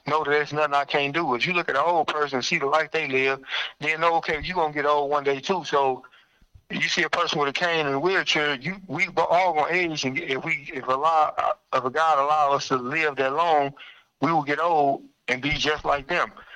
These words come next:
So let's enjoy this youth while we got it, while we can walk around without no pain in our body. Let's just enjoy this.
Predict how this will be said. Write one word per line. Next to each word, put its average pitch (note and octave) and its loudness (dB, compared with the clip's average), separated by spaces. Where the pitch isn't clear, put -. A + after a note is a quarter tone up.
So D3+ 2
let's F3 0
enjoy D#3+ 2
this D3 -2
youth F#3 -4
while C#3+ 4
we C#3 2
got D#3+ 2
it, A2+ 0
while C#3 0
we C3+ -4
can C3+ 2
walk D3 4
around C#3+ 2
without C#3+ 2
no C3+ 2
pain D#3 2
in B2+ 0
our B2 4
body. A#2+ 2
Let's D3+ -2
just - -2
enjoy B2+ 4
this. G#2 2